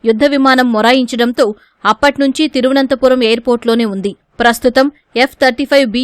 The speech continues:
యుద్ధ విమానాన్ని ఎయిర్‌లిఫ్ట్ చేసేందుకు బ్రిటిష్ నేవీ చర్యలు ప్రారంభించింది. ఎఫ్ థర్టీ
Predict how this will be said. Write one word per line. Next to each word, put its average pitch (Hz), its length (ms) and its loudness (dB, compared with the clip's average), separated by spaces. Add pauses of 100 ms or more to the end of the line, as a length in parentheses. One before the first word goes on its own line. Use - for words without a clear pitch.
యుద్ధ 220 180 0 (100)
విమానాన్ని 233 500 0 (400)
ఎయిర్‌లిఫ్ట్ 285 460 0
చేసేందుకు 240 500 0 (120)
బ్రిటిష్ 220 400 -2
నేవీ 226 220 -2 (100)
చర్యలు 233 360 0
ప్రారంభించింది. 208 640 -4 (380)
ఎఫ్ 247 120 -2 (100)
థర్టీ 240 220 0